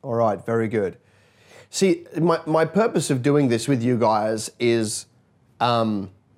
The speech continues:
to get away from the default responses and running the same racket you've always run. My thinking here is that if, if I can just train you to go, "Ah, something's happened, a customer's leaving,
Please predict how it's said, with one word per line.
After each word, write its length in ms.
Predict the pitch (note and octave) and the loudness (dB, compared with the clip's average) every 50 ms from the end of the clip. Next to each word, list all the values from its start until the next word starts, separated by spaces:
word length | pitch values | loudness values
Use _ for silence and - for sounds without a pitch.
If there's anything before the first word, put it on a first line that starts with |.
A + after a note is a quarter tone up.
| _ _ _ - - _ _ - - - - - | _ _ _ -20 -20 _ _ -20 -20 -18 -16 -8
to 120 | - - C#3 | -4 -2 0
get 160 | D3 D#3 D3+ | 2 2 4
away 260 | C#3+ C3 C3+ C3+ C3+ | 4 4 2 2 0
from 180 | B2+ - C3 A#2 | 0 0 0 0
the 60 | A2+ | 0
default 560 | G2 B2+ A#2+ A#2 A2 - A#2+ G#2 - - - - _ _ _ _ _ _ _ _ _ - | 0 -2 -2 -2 -2 -2 0 0 -2 -4 -8 -14 _ _ _ _ _ _ _ _ _ -8
responses 760 | - B2 B2 - - C#3+ C3 B2 - - G#2 E2+ E2 - - - _ - | -6 -6 -6 -2 -2 -2 -2 -2 -2 -4 -6 -6 -8 -10 -14 -10 _ -4
and 160 | A2+ A#2 A#2 | -2 0 0
running 220 | B2+ B2+ B2+ B2+ | 0 0 0 0
the 100 | A#2+ A#2 | -2 -2
same 260 | - - A#2 A#2 A#2 | -2 -2 -2 0 0
racket 380 | A2+ A#2+ A#2+ A2+ - G#2+ G2 - | 0 0 0 -2 -4 -6 -8 -6
you've 140 | B2 A#2+ G#2+ | -6 -4 -4
always 240 | G#2+ G#2 G#2 G#2 A2 | -2 -2 -2 -2 -2
run. 260 | A2+ G#2+ E2 E2+ E2 - _ _ - - _ _ _ _ _ - - - | -2 -2 -4 -6 -10 -14 _ _ -20 -20 _ _ _ _ _ -20 -14 -10
My 300 | B2+ B2 B2 C3 C3+ C3 | -6 -2 0 0 0 2
thinking 320 | B2 F3 E3+ D#3+ D3 C3+ | 2 2 2 2 2 2
here 200 | C3 C3 C3 B2 | 4 4 2 2
is 260 | A#2 A#2+ B2+ B2 G#2+ G#2 | 0 0 -2 -2 0 0
that 300 | A#2+ A2+ A2+ - - _ | 0 0 0 -2 -6 _
if, 180 | - B2 G#2+ - - - | -12 -12 -12 -12 -10 -10
if 180 | B2+ A2 - | -8 -2 0
I 120 | C3 C#3+ E3+ | 0 0 2
can 160 | - G#3+ F3 | 0 -2 -2
just 260 | D#3 E3+ - - - | 0 -2 -2 -4 -6
train 380 | - - D3+ D3 C#3+ D3 C3+ B2 | -4 0 0 2 2 2 2 0
you 200 | A2+ G#2+ G#2 F#2+ | 0 0 -2 -2
to 120 | - - | -4 -4
go, 280 | G#2+ B2+ A#2 A2+ - - - | -2 0 0 0 0 -2 -2
"Ah, 280 | D#3 C3+ F#2+ D#2+ - - _ _ _ | -2 -2 -2 -4 -8 -14 _ _ _
something's 480 | - - - C#3+ C#3+ C#3 F3+ F3 F3 - | -6 -4 -2 -2 -2 0 0 -2 0 -2
happened, 400 | D3 A2 F#2+ A#2+ B2+ D3+ E3 - - _ _ _ _ _ - | -4 -4 -2 -2 -2 -2 -4 -8 -12 _ _ _ _ _ -16
a 60 | - | -12
customer's 540 | - - D3 C#3 A#2+ - D3 C#3+ D#3 E3 D3+ | -4 -2 -2 -2 0 0 2 2 2 2 2
leaving, 480 | B2+ B2 A#2+ A#2 G2 G#2 A2 C3+ C#3+ | 2 0 0 0 -2 -2 -4 -6 -8